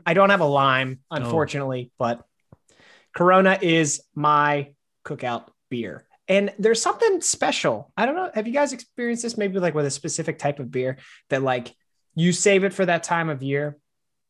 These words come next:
Speaker 1: And then when you get to buy it for the first time, I, I've had this for months, but, like, when you get to buy it for the first time, it's just a special thing. That's been Corona for me. Like, the first case of Corona for the summer, that's a big one.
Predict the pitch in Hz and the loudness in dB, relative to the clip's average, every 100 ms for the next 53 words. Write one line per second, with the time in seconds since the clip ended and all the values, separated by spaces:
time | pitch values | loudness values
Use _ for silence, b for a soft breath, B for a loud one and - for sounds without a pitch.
0 | _ - 165 143 147 160 165 180 160 123 | _ -6 0 2 2 2 2 2 0 0
1 | 123 135 147 - 131 - 143 - 151 147 | 2 2 0 -4 -8 -4 -4 -2 -2 -2
2 | - 160 143 143 139 127 123 - - 117 | -4 0 2 2 0 0 -2 -2 -10 -16
3 | _ 139 120 104 - - B B - 147 | _ -6 -6 -6 -14 -14 B B 2 4
4 | 147 151 165 165 180 165 117 135 143 147 | 4 4 4 4 2 0 0 2 2 0
5 | 160 143 160 151 - 156 156 160 160 _ | -4 -8 -6 -6 -2 -2 0 -2 -6 _
6 | _ _ _ _ _ - 143 - 160 - | _ _ _ _ _ -12 -8 -4 -4 -6
7 | - - - 165 - 160 - 160 175 180 | -6 -6 -4 -6 -4 -6 -4 -4 -4 -8
8 | b b - 196 208 269 277 240 180 - | b b -4 -4 0 0 0 -2 -10 -4
9 | 175 156 165 175 - 151 151 131 143 - | 0 4 4 2 0 -2 0 0 -2 -2
10 | 196 208 - 220 208 180 - 143 131 147 | 0 0 0 -2 0 -4 -6 -4 0 0
11 | 165 180 175 _ _ _ - 139 - - | 0 -4 -6 _ _ _ -12 -6 -2 0
12 | 156 190 240 240 _ _ _ _ _ _ | 0 2 0 -2 _ _ _ _ _ _
13 | _ _ _ _ - 131 123 131 120 71 | _ _ _ _ -14 -10 -6 -6 -6 -10